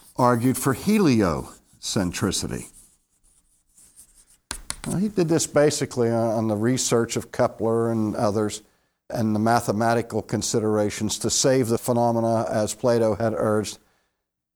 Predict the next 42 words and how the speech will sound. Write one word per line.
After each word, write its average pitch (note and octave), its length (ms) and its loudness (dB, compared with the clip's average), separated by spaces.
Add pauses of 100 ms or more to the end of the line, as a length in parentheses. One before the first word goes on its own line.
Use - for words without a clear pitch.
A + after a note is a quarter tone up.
(100)
And C3 140 -4
he G#3+ 80 2
just F3 240 2
said C3+ 240 4
that A2+ 140 0
the G#2+ 160 2
whole F#3 340 2
paradigm F#2 800 0 (100)
of, G#2+ 320 -4
look, D#3+ 220 0
considering C#3+ 640 0
the G2+ 80 0
sun G#2+ 580 0
as G#2+ 220 -4
being B2+ 360 0
the G#2 80 -2
center C3+ 460 -2
of G#2+ 540 -4
the G#2 100 -4
solar A2 380 -2
system F#2 500 -4
rather D3 480 2
than F2+ 220 -2
the E2+ 160 -2
earth D#2+ 380 -4 (440)
just - 180 -6
made A#2+ 200 2
a B2 80 2
whole A2 220 0
lot F2+ 260 2
more G2 220 -4
sense. D3+ 360 -2
Well, G#2+ 120 -2
this - 260 -4
created G2 580 -2
a F3 80 0
major B3 520 2
controversy C#2 880 -6
in F2+ 100 -2
the E2 80 -4
sixteenth D2+ 520 -8
century D2+ 340 -8